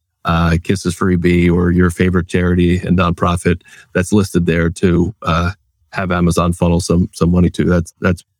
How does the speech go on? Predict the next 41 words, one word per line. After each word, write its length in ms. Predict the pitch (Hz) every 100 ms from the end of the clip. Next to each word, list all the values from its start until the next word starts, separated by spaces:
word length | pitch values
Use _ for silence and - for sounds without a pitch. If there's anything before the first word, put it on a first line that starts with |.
| _
pretty 200 | 92 85
awesome. 440 | 90 92 - - - _ _ _ _ _ _ _ -
Um, 500 | 95 95 95 95 90 _ _ -
what 160 | 92 95
else 220 | 190 -
would 140 | 123
you 100 | 104
like 220 | 95 87
to 100 | -
share 320 | 87 - 90 90
about, 400 | 87 87 87 - _ -
uh, 220 | 87 87 -
either, 600 | 107 104 98 98 95 - _ _ -
um, 480 | 87 85 85 87 -
the, 180 | 95 90
the 140 | - 87
condition, 840 | 90 92 123 - 110 107 107 101 - -
uh, 220 | 90 90 -
Kiba, 440 | - 131 123 131 131 _ -
uh, 120 | 90
more 260 | 101 95 92
Kiba 320 | - 110 98
story 300 | 90 98 95
if 120 | 95 92
you'd 80 |
like 160 | 95 87
to 80 | 90
share, 320 | - 98 95 - _ _ -
or 160 | 98 92
the, 100 | -
or 140 | 104 92
the 80 | 87
charity? 340 | - 90 85
What, 260 | 87 104 -
what 100 | 110
else 160 | 107 -
would 100 | 90
you 80 | 92
like 200 | 87 -
to 80 | 90
share, 520 | 98 92 90 87